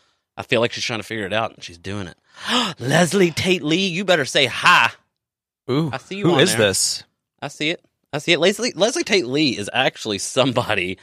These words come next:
Speaker 1: randomly years ago that, uh, me and my cousin, uh, met at the Lexington Broad Festival.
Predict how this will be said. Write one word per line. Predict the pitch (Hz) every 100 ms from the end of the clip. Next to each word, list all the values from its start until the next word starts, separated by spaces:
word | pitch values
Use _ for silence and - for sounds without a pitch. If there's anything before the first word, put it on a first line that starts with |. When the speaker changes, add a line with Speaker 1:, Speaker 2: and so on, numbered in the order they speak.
| - _ _ -
Speaker 1:
randomly | 98 113 123 117 98 92
years | 85 90 110 113 117 -
ago | 92 87 92 87 85
that, | 85 90 87 85 -
uh, | 95 87
me | 85 90
and | 92
my | 107
cousin, | - 98 90 90 92 90 - - _ _ -
uh, | 90 95
met | 101 104 98 92 101 -
at | 95
the | 117
Lexington | 107 101 - 143
Broad | 175 196 139
Festival. | 87 - 85